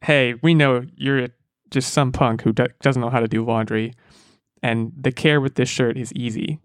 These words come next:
And you have to take no care. You can just throw it into the, into the washing machine." Maybe I've been, maybe I've just been blessed. Maybe the laundry gods have smiled down upon me, and that's why I've never had any bleeding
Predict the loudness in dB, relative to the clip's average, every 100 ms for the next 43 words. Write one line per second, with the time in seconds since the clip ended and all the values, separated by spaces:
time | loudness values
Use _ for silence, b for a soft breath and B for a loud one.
0 | -10 0 2 4 2 0 -2 2 2 2
1 | 0 -2 -2 -2 0 0 -2 -6 -2 0
2 | 2 0 -10 -12 -14 -12 -10 -10 -10 -12
3 | -12 -12 -12 -6 -2 0 2 2 2 2
4 | 0 -2 2 0 0 0 0 0 0 0
5 | -2 0 2 4 2 2 -2 -2 -4 -6
6 | -4 -4 -2 -4 0 2 2 2 0 -2
7 | B B B 2 2 2 2 2 0 0
8 | 0 -4 -4 -2 0 -2 -4 -8